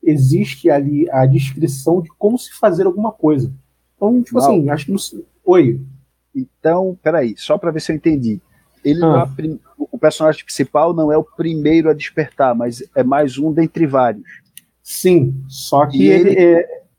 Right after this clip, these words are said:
Speaker 2: ele tem
Speaker 1: Fala.
Speaker 2: esse conhecimento magicamente, ou ele já era, tipo,
Speaker 1: Não, não, ele era um aluno
Speaker 2: uma
Speaker 1: C D F,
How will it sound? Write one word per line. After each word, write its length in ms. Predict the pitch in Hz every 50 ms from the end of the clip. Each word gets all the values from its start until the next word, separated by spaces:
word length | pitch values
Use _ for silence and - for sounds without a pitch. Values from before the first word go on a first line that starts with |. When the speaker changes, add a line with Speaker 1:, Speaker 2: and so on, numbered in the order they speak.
| _ _ _ _ _
Speaker 2:
ele 180 | - 165 196 214
tem 80 | 208 180
Speaker 1:
Fala. 140 | - 147 175
Speaker 2:
esse 120 | 151 - -
conhecimento 440 | 175 165 160 - - 147 147 - -
magicamente, 1040 | 147 156 156 160 147 151 - - 160 151 147 156 175 214 226 214 - - - 240 226 - -
ou 140 | 170 175
ele 160 | 165 165 170 170
já 180 | - 175 160 151
era, 200 | 156 160 156 147
tipo, 300 | - - 139 131 - 185
Speaker 1:
Não, 260 | 202 214 233 233 226
não, 240 | 202 202 214 226 208
ele 280 | 175 165 170 170 165 170
era 120 | 185 196 214 226
um 60 | 226
aluno 240 | 220 190 185 196 214
Speaker 2:
uma 140 | 220 220
Speaker 1:
C 100 | - 185
D 120 | 180 175 160
F, 760 | 175 143 143 208 208 - - - 240 233 240 240 247 254 254